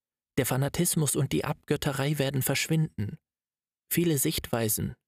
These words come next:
über die Vergangenheit werden ausgelöscht und die Traditionen werden mit der Wurzel ausgerissen werden.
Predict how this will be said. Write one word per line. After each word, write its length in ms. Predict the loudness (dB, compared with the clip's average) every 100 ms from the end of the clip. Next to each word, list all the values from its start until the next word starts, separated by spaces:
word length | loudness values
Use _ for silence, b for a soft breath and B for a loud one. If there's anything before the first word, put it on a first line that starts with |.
| -4
über 140 | -2
die 80 | 0
Vergangenheit 760 | 0 0 0 0 2 2 0 0
werden 280 | 0 0 0
ausgelöscht 760 | 0 0 0 0 0 0 -6 -14 _ _ _ _ _ _ _
und 140 | -2 0
die 80 | -2
Traditionen 840 | -2 0 0 0 2 2 2 2
werden 280 | 2 2 0
mit 160 | 2
der 160 | 0 0
Wurzel 440 | 0 0 0 0
ausgerissen 680 | 0 0 0 0 0 0 2
werden. 360 | 2 0 0